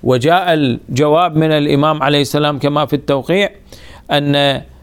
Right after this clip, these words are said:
آه، إنكار، آه، مقتل الإمام الحسين عليه الصلاة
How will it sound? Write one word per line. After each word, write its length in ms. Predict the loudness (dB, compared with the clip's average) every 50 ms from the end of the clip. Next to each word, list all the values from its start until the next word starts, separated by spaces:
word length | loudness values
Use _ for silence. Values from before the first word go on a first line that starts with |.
| -20 -20 -20 -20 -20 -10 -6
آه، 960 | -2 0 2 2 2 2 2 2 2 0 0 0 0 0 0 0 -2 -2 -2
إنكار، 760 | 0 0 0 0 0 0 0 2 2 2 0 0 -2 -8 -12 -16 -20 -14 -6 -4
آه، 480 | -2 0 0 0 0 0 0 0 0
مقتل 640 | 2 2 2 2 2 0 -2 -4 0 0 0 0 0
الإمام 480 | 0 0 0 2 2 2 0 0 0 -2
الحسين 400 | -4 -4 -4 -2 -2 -2 -2 0
عليه 200 | 0 0 0 0
الصلاة 320 | 0 -2 -2 -2 -2 -2